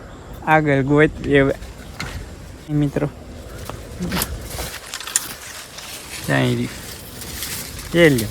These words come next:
તૂટી ગયું. હેઠે પડી ગયું હે. તરત મિત્રો બચકી જાય અમારા. છે નહીં? આ બાજુ ક્યાંય હતા.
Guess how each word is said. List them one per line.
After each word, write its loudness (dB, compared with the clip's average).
તૂટી 0
ગયું. -2
હેઠે 4
પડી 10
ગયું 4
હે. 6
તરત 8
મિત્રો 2
બચકી 2
જાય 2
અમારા. -2
છે -2
નહીં? -4
આ -2
બાજુ 4
ક્યાંય 0
હતા. 0